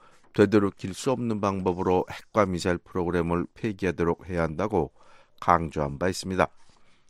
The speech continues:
한편 아베 총리는 현재 한국과 갈등을 빚고 있는 일제 징용 피해자에 대한 배상 판결과 레이더 위협 비행 문제 등은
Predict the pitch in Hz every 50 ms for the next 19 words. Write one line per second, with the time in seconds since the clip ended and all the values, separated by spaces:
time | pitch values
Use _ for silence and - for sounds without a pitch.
0 | - - - - _ _ _ _ - - - 110 104 110 139 147 151 139 123 127
1 | 113 - - 117 113 113 113 113 104 104 98 104 98 107 107 104 - 101 104 98
2 | 92 90 - - 98 95 - - 92 87 - - 92 90 85 76 78 78 - -
3 | 85 87 92 110 113 92 71 67 - _ - - _ _ - - _ - 101 98
4 | 95 - - - 123 131 131 - - - 117 110 107 101 101 - - - - 110
5 | 107 101 90 98 92 92 90 85 92 90 92 90 76 - 87 87 85 80 85 80
6 | 80 - - 78 78 76 82 90 104 98 98 78 71 - - - - - - -
7 | - - - - 92 98 101 101 101 90 - 113 127 131 123 110 107 104 104 -
8 | - - 95 98 95 92 90 85 85 85 78 85 78 - 113 117 90 67 71